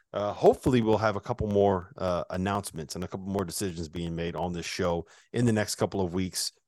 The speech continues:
Uh, stay tuned, keep posted, keep glued to our Twitter account at the Field of sixty-eight. That's where you get all that information. So for Jeff Goodman, for our producer, Dagan Hughes, my name is Rob Doster. We will see you guys again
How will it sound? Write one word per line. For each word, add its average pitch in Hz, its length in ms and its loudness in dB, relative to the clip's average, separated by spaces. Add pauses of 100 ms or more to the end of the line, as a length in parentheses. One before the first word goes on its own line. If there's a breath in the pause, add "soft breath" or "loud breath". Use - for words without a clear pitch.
(140)
Uh, 87 480 2
stay 127 300 0
tuned, 113 460 2
keep 127 220 -6
posted, 104 560 2
keep 107 200 -4
glued 113 220 0
to 104 100 -2
our 101 100 4
Twitter 101 300 0
account 92 300 -2
at 87 100 -4
the - 80 -16
Field 98 220 -6
of 87 40 -6
sixty-eight. 92 480 -6
That's 92 240 0
where 98 80 -2
you 92 80 -4
get 90 140 -4
all 92 140 0
that 87 120 -4
information. 92 560 -6
So 95 140 -4
for 190 300 10
Jeff 156 260 6
Goodman, 117 420 4 (400 loud breath)
for 156 220 8
our 131 100 6
producer, 113 460 -4
Dagan 98 380 -2
Hughes, 98 260 -2
my 104 160 2
name 107 180 0
is 85 120 -6
Rob 101 260 4
Doster. 101 460 0 (240 loud breath)
We 131 100 4
will 113 100 2
see 156 180 2
you 160 120 8
guys 143 240 6
again 117 400 0